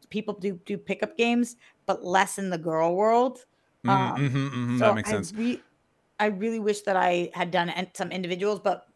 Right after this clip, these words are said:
Speaker 1: I learned all groups things 'cause the value of teams and whatnot.
Speaker 2: That makes sense. So wait, so you played basketball when you were younger?
Speaker 1: Yeah, I played basketball, soccer, and lacrosse. I was best at lacrosse.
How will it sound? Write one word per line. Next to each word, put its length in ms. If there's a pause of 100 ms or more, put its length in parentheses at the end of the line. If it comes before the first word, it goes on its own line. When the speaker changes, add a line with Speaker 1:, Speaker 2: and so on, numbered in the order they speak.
(140)
Speaker 1:
I 160
learned 300
all 180
groups 380
things 340
'cause 280 (240)
the 80
value 340
of 140
teams 420
and 140
whatnot. 560 (520)
Speaker 2:
That 80
makes 220
sense. 320
So 100
wait, 140
so 80
you 120
played 280
basketball 480
when 120
you 60
were 80
younger? 280 (260)
Speaker 1:
Yeah, 100
I 40
played 240
basketball, 460
soccer, 340
and 100
lacrosse. 580
I 60
was 100
best 300
at 100
lacrosse. 800